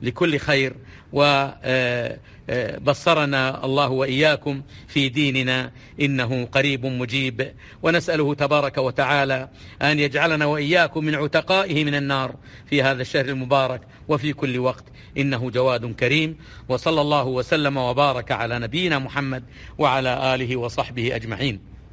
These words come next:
الحمد لله والصلاة والسلام على رسول الله. إلحاقا لما سبق نشره حول الرد على المغالطات التي في، آه، نشرها بعض الناس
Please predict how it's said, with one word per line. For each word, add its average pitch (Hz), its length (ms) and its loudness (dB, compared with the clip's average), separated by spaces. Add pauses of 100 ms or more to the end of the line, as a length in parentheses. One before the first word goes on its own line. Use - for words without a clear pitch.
(680)
الحمد 170 320 2
لله 143 400 4
والصلاة 135 440 2
والسلام 131 460 2
على 113 220 0
رسول 110 320 0
الله. 139 280 2 (960)
إلحاقا 175 480 4
لما 135 500 0 (600)
سبق 139 400 2
نشره 151 600 2 (800)
حول 151 320 2
الرد 135 380 2
على 120 480 0 (480)
المغالطات 135 760 4
التي 120 520 0 (1000)
في، 117 540 0 (540)
آه، - 420 -8
نشرها 127 440 2
بعض 120 240 0
الناس 139 500 0